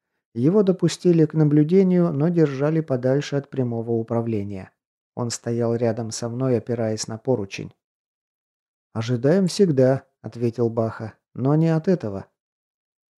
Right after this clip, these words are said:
Внутренний слой вскрыли не сразу. Сначала подали серию тестовых импульсов. Давление,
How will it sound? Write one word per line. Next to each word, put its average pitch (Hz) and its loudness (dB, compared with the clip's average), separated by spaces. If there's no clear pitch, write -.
Внутренний 117 0
слой 180 2
вскрыли 117 -2
не 120 -4
сразу. 117 -4
Сначала 127 2
подали 117 0
серию 123 4
тестовых 117 -4
импульсов. 107 -4
Давление, 131 0